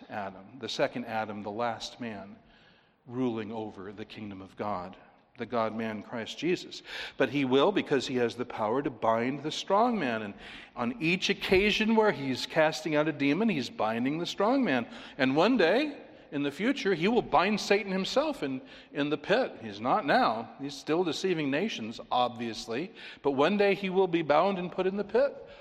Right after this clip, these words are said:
Why? Because Jesus is stronger than he is. I feel silly saying it. I mean, he's so much stronger than he is. It's not really hardly even a scale. But he is stronger than Satan, and he will bind that man,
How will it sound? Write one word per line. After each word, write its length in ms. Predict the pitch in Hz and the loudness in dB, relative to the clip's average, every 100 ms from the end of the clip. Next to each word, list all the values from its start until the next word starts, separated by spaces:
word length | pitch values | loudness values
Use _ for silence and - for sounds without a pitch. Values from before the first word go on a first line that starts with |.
| - | -2
Why? 280 | 135 151 214 - - | 2 2 -2 -8 -6
Because 360 | 190 175 160 - | -6 -4 -6 -4
Jesus 500 | 139 135 113 107 131 | -4 -4 -6 -10 -12
is 100 | - | -10
stronger 520 | - 117 123 117 104 | -6 -6 -6 -8 -10
than 160 | 98 95 | -10 -14
he 200 | 98 92 90 | -14 -16 -18
is. 220 | - - - _ _ _ _ _ - | -16 -16 -16 _ _ _ _ _ -6
I 60 | 139 | 0
feel 220 | 220 165 | 2 0
silly 360 | - 160 135 | 0 -2 -2
saying 360 | - - 131 127 | -2 -2 0 0
it. 40 | |
I 40 | 107 | -2
mean, 120 | 117 | -4
he's 120 | 113 | -6
so 200 | - 160 | -4 -4
much 200 | 123 104 | -4 -6
stronger 360 | - 151 156 110 | -6 -4 -4 -6
than 80 | 98 | -6
he 80 | |
is. 180 | 98 104 | -10 -10
It's 180 | 113 - | -12 -8
not 220 | 135 123 | -8 -6
really 200 | 120 120 | -4 -2
hardly 360 | 127 131 117 120 | 2 2 2 -4
even 200 | 117 107 | -4 -6
a 60 | |
scale. 580 | - - 254 226 110 95 - - - - - | -6 2 4 4 2 -4 -10 -18 -20 -20 -18
But 220 | 127 117 127 | -6 -6 -4
he 200 | 143 143 | -4 -4
is 200 | 131 127 | -6 -6
stronger 500 | - 127 135 127 110 | -2 2 2 2 -4
than 160 | 104 | -6
Satan, 380 | 101 - 107 104 | -8 -4 -4 -6
and 140 | 101 | -8
he 100 | 123 | -4
will 180 | 131 127 | 0 -2
bind 640 | 120 - 127 139 135 120 110 - - - - | -2 2 4 4 4 0 -4 -14 -20 -20 -2
that 280 | 123 120 123 | 2 2 2
man, 460 | 127 120 110 113 | 4 4 2 -2